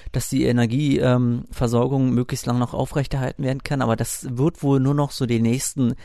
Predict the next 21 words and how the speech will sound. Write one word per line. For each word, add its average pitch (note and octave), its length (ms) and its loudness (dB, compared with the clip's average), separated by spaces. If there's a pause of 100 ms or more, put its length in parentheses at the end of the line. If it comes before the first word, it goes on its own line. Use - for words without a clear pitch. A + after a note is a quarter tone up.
(420)
siebzehn C3+ 500 -4
Monate A#2+ 720 0
möglich A2+ 380 -2
sein. C3 400 0
Dann, A#2 320 2
äh, A#2+ 100 -2
bricht - 500 -4
auch A2+ 320 -4
alles A#2+ 680 -2
Restliche B2+ 540 -2
noch A#2+ 160 2
zusammen B2 600 0
und A2+ 280 -2 (760)
ja, D#3 240 4
dann A2 180 2
müssen A2+ 180 0
sie B2+ 100 2
halt A#2 260 2
jämmerlich, A#2+ 640 0
äh, C3 200 0
ersticken. A2 600 -4